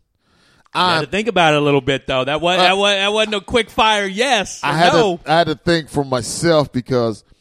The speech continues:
Speaker 2: I'm not a guy that's gonna go by those other two 'cause they didn't have that much for me starting off anyways.
Speaker 1: Right.
Speaker 2: This guy has been through the fire, and the biggest thing for me is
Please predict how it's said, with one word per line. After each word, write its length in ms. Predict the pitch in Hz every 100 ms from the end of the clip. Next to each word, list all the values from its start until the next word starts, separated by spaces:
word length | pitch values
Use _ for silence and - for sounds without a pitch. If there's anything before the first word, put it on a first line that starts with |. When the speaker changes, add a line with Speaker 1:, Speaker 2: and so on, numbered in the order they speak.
| _ _ _ _
Speaker 2:
I'm 240 | 139 147 143
not 200 | 135 123
a 40 |
guy 400 | 104 117 117 117
that's 240 | 117 113 -
gonna 260 | 117 110
go 640 | 98 110 107 104 101 92 87 90 _ _ _
by 420 | 92 85 101 95 90
those 300 | 101 101 98
other 200 | 92 87
two 300 | - 85 80 _ _ - _
'cause 400 | - 101 82 - _ _ _ _ _ _ _ _ _ _ _ 92
they 140 | 120 120
didn't 180 | 113
have 240 | 110 101 92
that 140 | 101
much 400 | 98 98 - - _ _ _ _
for 180 | -
me 340 | 104 104 104 92 _
starting 440 | - - 120 95 98
off 200 | 95 107
anyways. 480 | 101 87 80 - -
Speaker 1:
Right. 260 | 90 76 _ _ _ _ _ _ -
Speaker 2:
This 180 | 117
guy 240 | - 127 117
has 160 | 104
been 420 | 87 117 113 107 101 _ _
through 140 | 120 110
the 80 | 104
fire, 580 | 107 95 90 90 95 _ _ _ _ _ _ _
and 260 | 113 110 101
the 40 |
biggest 380 | 92 135 123 113
thing 160 | 123 107
for 100 | 101
me 220 | 131 123
is 300 | 104 98 -